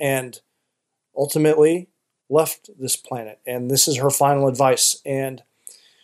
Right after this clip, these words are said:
we should take that advice. Someone that is, has been there. We, we are all going to face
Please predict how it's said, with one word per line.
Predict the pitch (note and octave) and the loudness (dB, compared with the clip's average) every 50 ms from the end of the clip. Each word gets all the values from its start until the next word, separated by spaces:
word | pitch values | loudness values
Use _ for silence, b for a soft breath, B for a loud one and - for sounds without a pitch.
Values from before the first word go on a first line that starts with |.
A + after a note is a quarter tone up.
| b b b b _ - | b b b b _ 2
we | D#3 E3 | 2 4
should | - - D#3 - | 4 4 2 4
take | - E3+ F3 E3+ - | 4 4 4 4 4
that | D3+ C3 B2 | 2 2 2
advice. | B2 A2+ - B2 A2+ A2+ A#2 - - - - - | -2 -2 0 0 0 2 2 0 -2 -2 -2 0
Someone | - - D#3+ D3+ D3+ D3+ D3 | 2 2 4 4 6 4 6
that | D3 C#3+ C#3+ C#3+ - _ - | 4 2 2 0 -4 _ -2
is, | C#3 C3+ C3 A#2+ - - | -2 -2 -2 -4 -6 -6
has | C3+ C3+ A#2+ | -6 -6 0
been | A#2+ D3+ D#3 | 2 2 2
there. | D3 B2+ A#2+ | 4 2 4
We, | B2+ D3+ D#3 D3+ | 4 4 4 4
we | D#3 E3+ F#3 F#3 | 4 6 6 6
are | F3 D#3+ - | 4 4 4
all | E3+ E3+ E3+ F#3 F#3 F3+ E3 D#3 D#3+ E3 D#3 b b b b b b b b b b b b b b b - C3 | 4 6 6 8 8 8 6 6 4 4 0 b b b b b b b b b b b b b b b -18 -2
going | - D#3 D3+ C#3 D3+ D3 D3+ C#3+ | 2 4 4 6 6 4 4 2
to | C#3 - - D3+ C3+ | 2 0 0 2 2
face | C3+ - - - F3 D#3+ D#3 D3+ D3+ D3 - - - - - - - | 2 2 4 4 6 4 4 4 4 2 4 4 4 2 2 0 -4